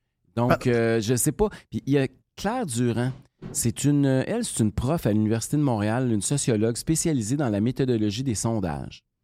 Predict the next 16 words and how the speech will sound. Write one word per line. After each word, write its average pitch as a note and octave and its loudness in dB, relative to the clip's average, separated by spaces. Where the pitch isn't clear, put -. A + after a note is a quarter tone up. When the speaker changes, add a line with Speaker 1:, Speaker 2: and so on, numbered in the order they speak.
Speaker 1:
Elle F#3 2
a D3 4
dit A2+ -2
que - -6
c'est A#2+ 2
à, G#2+ 0
c'est - -4
pas, D#3+ 0
c'est - -4
pas E3+ 0
une F#3+ -4
question C3 0
de A2+ 2
firme D3+ -2
de B2+ 0
sondage, C3 -2